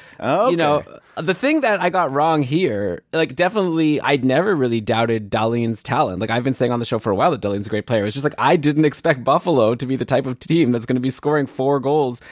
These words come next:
Speaker 2: game in and game out. Like, they've just totally shocked me. I had a lot of bad takes, right? Like, I thought Jeff Skinner was gonna continue to be useless, and he's actually been somewhat solid. I definitely
Speaker 1: My
Speaker 2: didn't
Speaker 1: boy.
Speaker 2: think, <laughs> I didn't think Tage Thompson and Rasmus Asplund, like, all these people who are putting up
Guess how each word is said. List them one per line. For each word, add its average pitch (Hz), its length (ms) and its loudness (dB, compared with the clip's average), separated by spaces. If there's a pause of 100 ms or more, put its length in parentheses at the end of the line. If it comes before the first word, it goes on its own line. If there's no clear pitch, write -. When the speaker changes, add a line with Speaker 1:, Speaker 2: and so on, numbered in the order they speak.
(180)
Speaker 2:
game 135 220 2
in 135 120 2
and 131 120 2
game 127 260 0
out. 180 200 0
Like, 107 220 -2
they've 156 240 2
just 143 260 -4
totally 147 360 0
shocked 110 340 -4
me. 131 180 0 (180)
I 135 140 2
had 180 80 4
a 180 60 4
lot 190 160 4
of - 80 -2
bad 98 240 -2
takes, 87 320 -4
right? 110 120 2
Like, 156 120 2
I 131 80 2
thought 156 180 0
Jeff 165 160 0
Skinner 190 340 0
was 113 140 0
gonna 107 160 -4
continue 104 400 -4
to 104 100 -8
be 101 120 -4
useless, 104 340 -4
and 131 80 0
he's 156 140 0
actually 190 260 0
been 107 260 2 (240)
somewhat 117 400 0
solid. 117 240 0
I 127 100 2
definitely 123 280 0
Speaker 1:
My - 60 2
Speaker 2:
didn't 131 220 2
Speaker 1:
boy. 113 460 2 (140)
Speaker 2:
think, 143 300 0
<laughs> - 20 -20
I 143 100 2
didn't 175 120 2
think 175 200 -2
Tage 160 380 0
Thompson 147 540 0
and 131 140 0
Rasmus 135 460 0
Asplund, 127 520 0
like, 160 120 2
all 185 140 2
these 262 220 -2
people 135 260 0
who 131 160 0
are 127 220 2 (340)
putting 151 260 2
up 135 240 0